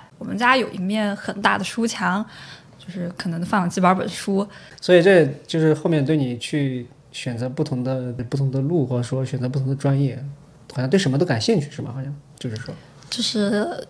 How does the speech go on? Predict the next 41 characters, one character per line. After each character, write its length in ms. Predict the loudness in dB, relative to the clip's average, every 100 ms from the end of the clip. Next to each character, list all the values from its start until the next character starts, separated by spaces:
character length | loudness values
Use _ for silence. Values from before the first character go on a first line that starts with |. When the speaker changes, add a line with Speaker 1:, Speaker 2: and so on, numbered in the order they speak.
| 4
Speaker 1:
一 120 | 4
直 140 | 4
不 180 | 0 -2
给 160 | -4 -4
自 140 | -6
己 200 | -8 -10 -4
设 280 | -2 0 0
定 200 | 0 -2
的 140 | -2
非 140 | -2 -2
常 320 | -2 -2 -4
死 400 | -6 -8 -8 -8
一 80 | -4
个 100 | -4
框 260 | 0 0 2
架， 140 | 0
Speaker 2:
嗯。 280 | 0 -10 -14
Speaker 1:
就 100 | -8
是 100 | -4
一 140 | -2
直 120 | -2
在 200 | 0 0
想 200 | 0 -2
要 120 | -2 -2
和 400 | -2 -4 -2 -2
更 160 | 0 2
多 140 | 2
的 80 | 0
东 180 | 0 -2
西、 140 | -2
更 180 | -2 0
多 140 | 0
的 80 | 0
新 160 | 0 0
鲜 140 | 0
事 140 | 0
物 120 | 0 0
相 180 | -2
接 160 | 0 -2
触 160 | -2 -6
吧。 160 | -6